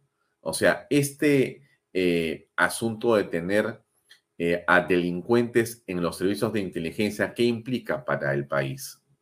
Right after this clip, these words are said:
¿Cuál es, eh, realmente el talón de Aquiles que hemos tenido y que todavía tenemos y que no podemos superar?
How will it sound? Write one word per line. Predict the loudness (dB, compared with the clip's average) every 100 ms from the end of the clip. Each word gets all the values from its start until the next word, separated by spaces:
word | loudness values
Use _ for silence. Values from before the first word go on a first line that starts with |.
| _ _ _ _
¿Cuál | 8 8
es, | 6 0 -8 _ -20 -20 _ _
eh, | 0 0 -2 -6 -12 _ -10
realmente | 0 0 2 -2 -6 -2 -2 -2 -2
el | 0
talón | 2 2 2
de | 2
Aquiles | 2 0 0 0 0 -6 -14 _ _ _
que | -2
hemos | 0 -2 -2
tenido | -2 -2 0 0
y | -2
que | -2
todavía | 4 4 6 2
tenemos | 2 0 0 -2 -8 -12 -12
y | -6
que | -2
no | -2
podemos | 0 0 0 -6 -10
superar? | -12 -8 -4 -2 -2 -4